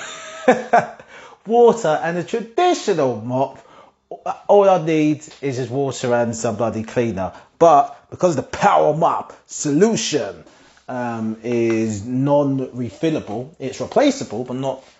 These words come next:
refillable. It's, uh, yeah, power mop solution, fresh scent, floor cleaner, safe and fast drying formula. Um, 'cause, yeah, 'cause I don't have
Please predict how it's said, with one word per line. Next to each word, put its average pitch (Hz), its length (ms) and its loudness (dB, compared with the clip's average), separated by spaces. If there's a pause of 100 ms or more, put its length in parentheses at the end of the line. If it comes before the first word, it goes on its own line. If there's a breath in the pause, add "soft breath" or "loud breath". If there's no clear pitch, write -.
(220 soft breath)
refillable. 104 880 -4
It's, 104 160 -10
uh, 101 240 -2
yeah, 107 180 -4
power 107 320 2
mop 110 240 -2
solution, 101 460 -10
fresh - 320 -6
scent, - 500 -6
floor 110 440 0
cleaner, 90 420 -10
safe 98 400 -6
and 90 160 -12
fast 90 400 -8
drying 85 260 -4
formula. 78 880 -6 (640 loud breath)
Um, 151 360 6
'cause, 233 120 4
yeah, 196 80 6
'cause 214 120 4
I 202 40 4
don't 175 160 4
have 160 400 2